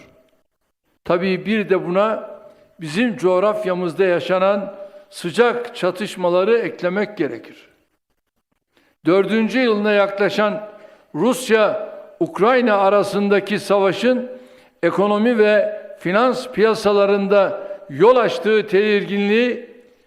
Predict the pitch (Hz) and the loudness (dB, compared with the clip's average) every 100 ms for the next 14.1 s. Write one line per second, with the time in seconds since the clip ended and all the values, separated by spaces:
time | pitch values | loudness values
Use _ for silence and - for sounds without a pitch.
0 | _ - 185 151 180 185 127 170 165 165 | _ -4 -4 -2 -4 -4 -2 0 2 0
1 | 165 160 160 143 - - - - _ _ | -2 -6 -6 -8 -14 -16 -20 -20 _ _
2 | _ _ _ _ _ _ _ _ - 185 | _ _ _ _ _ _ _ _ -2 2
3 | 233 208 - 180 180 165 202 233 - - | 2 0 -2 -2 -2 0 0 0 -6 -14
4 | - - _ 151 175 196 233 185 180 170 | -20 -20 _ -2 0 -2 -2 0 0 0
5 | 175 143 - - - _ _ _ - 247 | 0 -2 -6 -16 -20 _ _ _ -8 -4
6 | 254 202 175 175 170 175 170 175 156 - | -2 -2 0 0 -2 -4 0 0 0 -4
7 | - - - - - 226 269 220 196 190 | -12 -20 -20 -20 -4 0 2 0 -2 0
8 | 190 190 196 196 233 233 196 180 - 170 | 2 2 0 2 0 0 0 -2 -4 -8
9 | 170 180 - 214 240 226 - - - _ | -6 -4 0 0 0 -4 -10 -20 -20 _
10 | _ 151 170 190 196 - 233 226 156 170 | _ 0 2 2 -2 2 2 2 0 2
11 | 190 196 190 202 240 185 190 131 - - | 2 2 0 0 0 2 0 0 -12 -18
12 | - - 190 190 208 233 214 202 - 202 | -8 0 2 2 0 0 0 -2 0 0
13 | 202 208 208 151 196 185 190 196 240 240 | 0 2 0 2 2 4 2 2 2 0
14 | - | -4